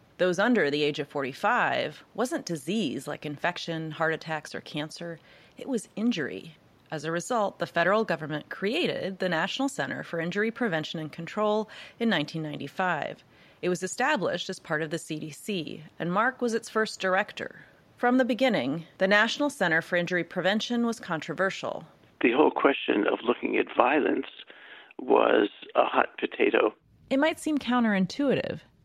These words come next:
Speaker 1: Why would studying violence be controversial? Who likes violence? The controversy wasn't so much about studying violence, but rather studying how to reduce it.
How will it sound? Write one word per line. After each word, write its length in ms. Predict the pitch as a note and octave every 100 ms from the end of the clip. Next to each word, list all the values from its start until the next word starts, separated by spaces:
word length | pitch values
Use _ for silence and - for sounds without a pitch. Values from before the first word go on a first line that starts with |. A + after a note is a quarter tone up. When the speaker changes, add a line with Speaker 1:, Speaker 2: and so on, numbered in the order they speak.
| -
Speaker 1:
Why 140 | G3
would 160 | B3+ A#3+
studying 420 | - G3+ E3+ D#3+
violence 720 | - - - - - - -
be 80 | -
controversial? 920 | F#3 G3+ G3+ F#3+ G3 E4 - B2 D#3 - - - -
Who 180 | - B3+
likes 440 | A3 C4 D#4+ A3+ -
violence? 720 | - D#3+ B2+ - - - - _ _ - - - -
The 60 | -
controversy 800 | - E4 F4+ F3+ - - - G3
wasn't 320 | A3+ A3+ A3
so 140 | -
much 240 | A3 G3+ -
about 240 | D#3 -
studying 560 | - - G3+ C4+ - -
violence, 640 | - - - E3+ - -
but 140 | - D#3+
rather 500 | G3+ G#3 G#3+ G#3+ - -
studying 500 | - - A#3 C4 B3
how 160 | F#3+ G3
to 200 | F3+ E3
reduce 540 | D#3 C3+ F#3 A#3 -
it. 240 | - -